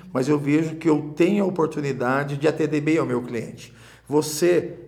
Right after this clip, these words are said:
eu, qualquer ouvinte que tá aqui acompanhando a gente, não compra um produto mais caro se for mal atendido. E a proposta de valor e não preço, preço a gente comentou em algum podcast que a gente já fez,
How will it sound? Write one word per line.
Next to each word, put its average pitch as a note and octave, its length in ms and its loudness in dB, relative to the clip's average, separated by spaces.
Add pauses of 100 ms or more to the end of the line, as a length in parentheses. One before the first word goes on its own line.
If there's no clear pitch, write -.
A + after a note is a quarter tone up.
eu, C#3+ 460 4
qualquer E3+ 380 4
ouvinte C#3+ 440 -2
que A#2+ 160 -8
tá C3 260 2
aqui B2+ 180 -2
acompanhando A#2+ 500 -4
a G#2+ 60 -2
gente, C#3+ 440 -8 (300)
não A3+ 260 -2
compra D3+ 480 2
um C3 100 -2
produto C3 460 -2
mais C3+ 300 -4
caro D3 540 0 (260)
se - 160 -8
for D3+ 420 0
mal B2+ 200 0
atendido. - 640 -12 (680)
E C3 100 4
a C3 80 4
proposta D#3 720 2
de C#3+ 140 -4
valor C#3+ 840 2
e A#2 80 -8
não B2 200 -2
preço, D#3 500 2
preço C#3+ 420 0
a C3 40 -2
gente C3+ 260 -6
comentou C3 640 2 (200)
em A#2+ 60 -4
algum B2+ 240 0
podcast B2+ 580 -2
que - 80 -8
a A#2+ 40 -2
gente B2 100 -10
já B2 160 -2
fez, F3 460 -2